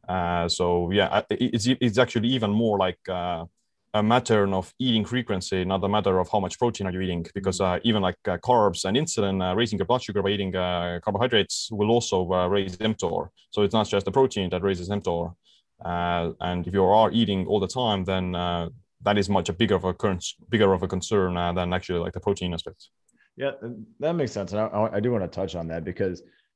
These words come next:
Speaker 2: you know, years ago, and this obviously came from bodybuilding culture and a-, a-, athletics, where you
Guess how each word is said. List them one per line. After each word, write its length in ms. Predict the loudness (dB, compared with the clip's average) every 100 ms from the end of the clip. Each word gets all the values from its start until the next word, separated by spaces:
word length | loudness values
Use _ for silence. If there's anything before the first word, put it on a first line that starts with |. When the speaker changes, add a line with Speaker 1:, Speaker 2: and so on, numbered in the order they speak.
| _ -14
Speaker 2:
you 80 |
know, 180 | -12 -12 -10
years 280 | -4 -2 -2
ago, 380 | -4 -2 -2 -4
and 300 | -6 -8 -10
this 220 | -12 -10
obviously 320 | -10 -10 -12
came 220 | -10 -10
from 180 | -8 -8
bodybuilding 560 | -4 -2 -4 -6 -8 -10
culture 460 | -12 -12 -10 -8
and 120 | -8
a-, 100 | -10 -12
a-, 220 | -12 -12
athletics, 460 | -12 -6 -6 -6 -8
where 120 | -8
you 140 | -8